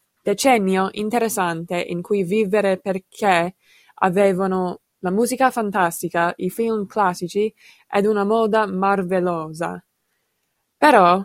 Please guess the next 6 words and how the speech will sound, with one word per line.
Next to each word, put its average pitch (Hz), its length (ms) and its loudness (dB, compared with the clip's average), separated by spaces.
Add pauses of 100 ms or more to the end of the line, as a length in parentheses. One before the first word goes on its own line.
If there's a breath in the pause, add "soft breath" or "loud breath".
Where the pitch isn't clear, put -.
mi 220 160 -4
piacerebbe 220 1120 0
essere 208 460 0
nata 202 460 2
nell'antico 190 840 -4
Egitto, 180 640 -4